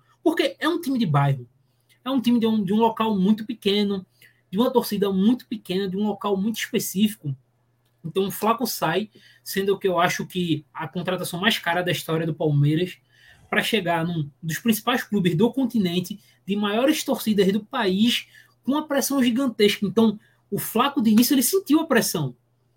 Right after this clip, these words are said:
Ele sentiu o mental, o mentalmente.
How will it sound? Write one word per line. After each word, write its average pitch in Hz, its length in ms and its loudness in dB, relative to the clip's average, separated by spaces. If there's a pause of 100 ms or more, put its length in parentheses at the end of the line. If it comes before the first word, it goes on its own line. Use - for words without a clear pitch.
(140)
Ele 180 140 -2
sentiu 311 320 4 (140)
o 220 80 2
mental, 208 560 6
o 196 120 -6
mentalmente. 180 640 0